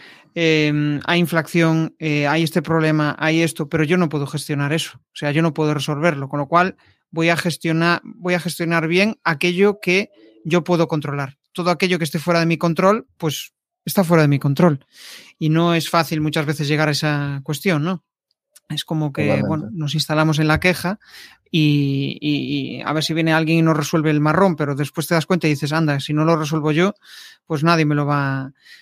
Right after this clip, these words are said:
Speaker 1: me lo va a resolver".
Speaker 2: Claro.
Speaker 1: Em, ¿cómo consigues poner foco en tu día a día? Y con foco me refiero a, eh, poder hacer las cosas que quieres hacer, eh, y mezclando esa parte tuya de tu profesión con la parte de,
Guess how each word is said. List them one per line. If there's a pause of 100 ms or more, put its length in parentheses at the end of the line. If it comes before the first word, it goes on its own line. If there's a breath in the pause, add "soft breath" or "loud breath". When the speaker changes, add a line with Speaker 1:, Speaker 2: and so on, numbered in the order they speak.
(120 loud breath)
Speaker 1:
me
lo
va
a
resolver". (480 loud breath)
Speaker 2:
Claro.
Speaker 1:
Em,
¿cómo
consigues
poner
foco
en
tu
día
a
día?
Y
con
foco
me
refiero
a, (140)
eh, (120)
poder
hacer
las
cosas
que
quieres
hacer, (580 soft breath)
eh,
y
mezclando
esa
parte
tuya
de
tu
profesión
con
la
parte
de,